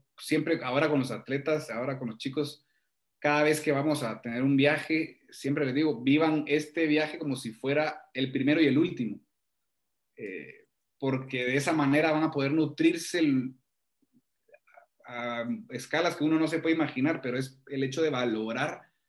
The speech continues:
cada momento, el hecho de, de ponerse el, el uniforme para mí siempre ha sido algo de muchísimo valor, entonces los he aprovechado al máximo como he podido y, y esa, esa ventana que te abre el taekwondo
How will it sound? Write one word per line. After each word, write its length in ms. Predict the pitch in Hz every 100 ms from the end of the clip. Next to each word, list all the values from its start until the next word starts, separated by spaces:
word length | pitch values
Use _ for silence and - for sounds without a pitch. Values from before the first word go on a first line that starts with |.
| _ _ _ _ -
cada 240 | 160 175
momento, 420 | 156 123 160 156
el 80 | 123
hecho 240 | 135 165
de, 260 | 151 120 107
de 140 | 120 117
ponerse 580 | 113 110 120 151 156 165
el, 200 | 127 117
el 140 | 117
uniforme 460 | 117 110 135 160 151
para 260 | 113 101
mí 160 | 107 131
siempre 400 | 131 143 147 147
ha 60 |
sido 420 | 123 147 156 151 - _ _ _ _ _ -
algo 180 | 143 160
de 100 | 147
muchísimo 600 | 123 117 - 156 175 143
valor, 300 | 117 156 156
entonces 580 | 135 123 143 131 - -
los 280 | 120 117 -
he 40 |
aprovechado 640 | 139 135 151 110 - 139 147
al 120 | 117
máximo 560 | 113 147 - 151 120 -
como 280 | 107 104 117
he 40 |
podido 640 | 131 143 127 143 156 151 -
y, 320 | 117 107 - _ _ - _ _ _
y 160 | - 120
esa, 440 | 135 156 156 - -
esa 280 | - 135 160
ventana 600 | 143 113 113 143 165 147
que 100 | 127
te 240 | - 113 107
abre 680 | 127 151 147 117 101 - 110
el 120 | 110
taekwondo 840 | 107 107 - 147 156 156 131 -